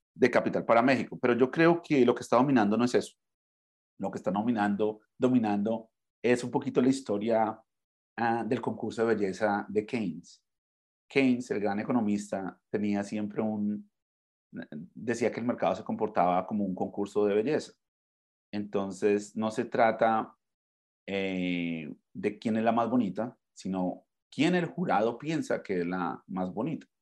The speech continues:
Y esa es la que va a ganar el concurso. Entonces, el jurado de alguna manera es el mercado. Cuando uno compara los flujos de capital para toda la región, para toda Latinoamérica, pues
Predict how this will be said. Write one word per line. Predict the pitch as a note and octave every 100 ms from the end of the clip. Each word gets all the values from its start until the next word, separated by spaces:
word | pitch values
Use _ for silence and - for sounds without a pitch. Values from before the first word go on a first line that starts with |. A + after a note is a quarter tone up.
| _ _ _ _ _ _ _ _
Y | - G2+
esa | G2+ G2+
es |
la | G#2
que | G2+
va | F2
a |
ganar | E2 F2
el | F#2
concurso. | G#2+ A2+ F3 - -
Entonces, | - - G2 F#2 F2+ F2 - _ _
el | G2+
jurado | G#2+ G2+ G2+
de | A#2+
alguna | G#2 G2+
manera | G#2+ F#2
es | F2+ A2
el | A2
mercado. | - - C#3+ - - _ _ _ _ _ -
Cuando | A2 B2
uno | C3+
compara | E3+ C#3 - C3 A#2 E2 - _ _ _ _ _ _ _
los | A#2+ A#2
flujos | A2 B2
de | C3
capital | C3 G#2+ G2
para | - A#2
toda | A2 G2
la | A#2
región, | A2 G2+ F#2+ F2+
para | G2+
toda | F#2+ F#2
Latinoamérica, | F#2+ A2 G2 F2 E2+ G2 - _ _ _ _ _ _
pues | A#2+ A2 -